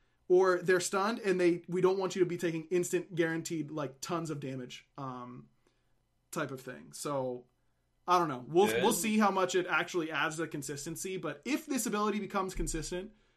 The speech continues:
Speaker 1: it's gonna be a huge deal for Ymir.
Speaker 2: Mm-hmm. Yeah, it felt like it was either, like, a fifty-fifty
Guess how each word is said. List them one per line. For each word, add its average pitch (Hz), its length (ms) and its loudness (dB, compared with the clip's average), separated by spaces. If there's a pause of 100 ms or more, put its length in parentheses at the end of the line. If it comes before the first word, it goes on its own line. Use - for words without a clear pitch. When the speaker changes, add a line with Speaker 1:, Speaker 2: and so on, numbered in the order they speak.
(240)
Speaker 1:
it's 175 180 4
gonna 165 140 2
be 160 100 0
a 131 40 -6
huge 135 280 -8
deal 127 180 -16
for 127 120 -18
Ymir. - 320 -18 (380)
Speaker 2:
Mm-hmm. 92 200 -12 (640)
Yeah, 110 140 0
it 104 100 -2
felt 160 180 0
like 143 360 -4 (480)
it 110 160 -6
was 117 200 -6
either, 127 160 -8
like, 113 240 -4
a 101 80 -8
fifty-fifty 113 1000 -10